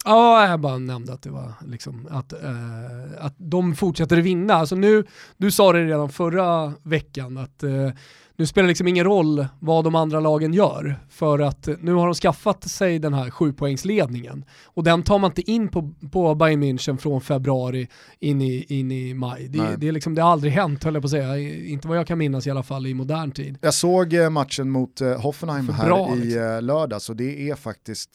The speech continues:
Speaker 2: kusligt att se Bayern München med den offensiva armada av spelare de ställer upp. Och då pratar jag inte bara om Lewandowski, Müller och Serge Gnabry, utan här är det liksom så här,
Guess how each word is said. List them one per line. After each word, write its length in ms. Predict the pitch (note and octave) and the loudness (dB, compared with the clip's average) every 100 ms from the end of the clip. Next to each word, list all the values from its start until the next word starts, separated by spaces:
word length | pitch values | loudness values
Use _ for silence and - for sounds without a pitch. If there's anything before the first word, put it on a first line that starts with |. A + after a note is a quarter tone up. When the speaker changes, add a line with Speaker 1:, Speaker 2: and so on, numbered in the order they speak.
| - | -6
Speaker 2:
kusligt 800 | - F#3+ G2 - - G#3 D#3 - | -4 -4 -4 -6 -4 -4 -6 -8
att 100 | C#3+ | -10
se 380 | - - F3+ F3+ | -6 -4 -2 -2
Bayern 340 | D#3 D#3+ C#3+ A#2 | 0 -2 0 -2
München 380 | A2 G2 B2+ | -4 -6 -4
med 400 | A#2 B2+ D3+ D3 | -4 -4 -4 -4
den 300 | A#2 A#2+ A2+ | -4 -4 -4
offensiva 720 | B2 C3+ - C3 - B2 G#2+ | -6 -10 -8 -8 -6 -6 -6
armada 480 | A2+ A2 B2 A2+ A#2+ | -6 -4 -4 -4 -4
av 80 | B2 | -6
spelare 540 | - B2+ A2+ C3 B2+ | -6 -8 -6 -6 -6
de 360 | G#2+ A2+ A2 G#2+ | -6 -6 -8 -8
ställer 340 | - A#2+ A#2 | -8 -6 -4
upp. 180 | D#3+ - | -4 -4
Och 60 | A#2+ | -4
då 160 | C3+ E3+ | -2 -2
pratar 400 | G#3+ G#3 B2 C3 | 2 2 2 -4
jag 100 | C#3+ | -4
inte 280 | C3+ - | -4 -4
bara 680 | G#2 F2 F3+ G#2+ C3 G#3 A2 - - - _ | -2 2 4 4 2 0 -2 -6 -20 -20 _
om 420 | - D3 C3+ C3+ C3 | 2 2 2 0 0
Lewandowski, 1000 | C#3 D3 C#3+ C#3+ C3+ A#2 - C#3+ C#3 C3+ | 2 2 4 4 2 -2 -6 -2 0 0
Müller 720 | C#3 C#3+ B2+ B2+ B2+ B2 A#2+ | 2 2 2 2 2 0 -2
och 640 | C#3 B2+ B2 A#2+ A#2 A#2 | -4 -2 0 0 -2 -4
Serge 300 | - C3 A#2 - | -4 -4 -4 -4
Gnabry, 520 | C3 D#3+ E3 G2 C#3 - _ _ - | -4 -2 -4 -4 -10 -12 _ _ -6
utan 360 | D3 D3+ D#3 | -4 -2 -2
här 240 | C#3 B2 A2+ | -2 -4 -6
är 100 | F#3+ | -6
det 100 | A3+ | -6
liksom 240 | E3 C#3 | -6 -6
så 80 | D3+ | -4
här, 100 | A#2+ | -6